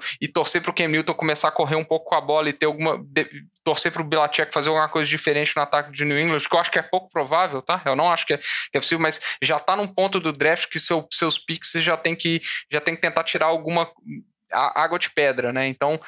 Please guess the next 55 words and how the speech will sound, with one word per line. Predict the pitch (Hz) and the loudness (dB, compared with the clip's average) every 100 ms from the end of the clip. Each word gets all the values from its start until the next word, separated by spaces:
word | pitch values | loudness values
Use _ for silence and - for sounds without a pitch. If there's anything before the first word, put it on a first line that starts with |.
| - - - | -14 -10 -2
é, | 131 131 131 127 123 - | 2 4 4 2 0 -2
eu | 143 | -2
prefiro | 139 156 196 202 | 0 0 2 0
esperar | - 185 175 | 0 2 2
duas | 156 185 202 | 0 0 0
rodadas | 190 147 160 160 | 0 2 0 0
e | |
draftar | 156 156 - 156 147 | -2 -2 0 2 2
al-, | 143 143 | 2 2
alguém | 147 143 143 147 139 143 | 0 0 -2 -2 -6 -2
nesse | 139 160 - 147 | 0 2 0 0
nível | 147 165 165 | 0 0 -2
do | 160 | -2
que | - | -2
draftar | 156 147 - 147 | 0 0 0 -2
o | |
Drew | 147 147 | -2 -4
Brees. | 135 127 | -2 0
Eu | 131 | -2
não | 139 | -2
vejo | 147 143 | -2 -2
upside | - 139 131 | -2 0 0
no | 131 | -2
Drew | 131 131 | -4 -4
Brees, | 135 - | -2 0
diferente, | - 180 180 | 0 0 0
por | 190 | 0
exemplo, | 180 196 | -2 -4
do | 220 | -2
Tom | 269 294 | -2 2
Brady. | 190 180 | 2 2
Eu | 175 | 2
vejo | 165 208 | 0 0
um | 220 | 0
upside | - 170 160 | 2 0 0
do | 160 | -2
Tom | 180 180 | -2 2
Brady | 170 190 233 | 2 2 -2
porque | - - - | -6 -4 -2
ele | 226 | 0
tá | 240 | 2
num | 233 | 2
ataque | 240 214 - 262 | 2 0 0 2
muito | 240 254 | 2 2
melhor | 262 202 | 2 2
do | 202 | 0
que | |
o | 196 | 0
ataque | 185 175 - - | 0 -2 -4 -12
que | - 185 | -4 -2
ele | 180 | 0
tinha | - 170 | 0 0
em | 175 | 0
New | 185 | 2
Orleans. | 160 131 131 127 | 2 2 0 -4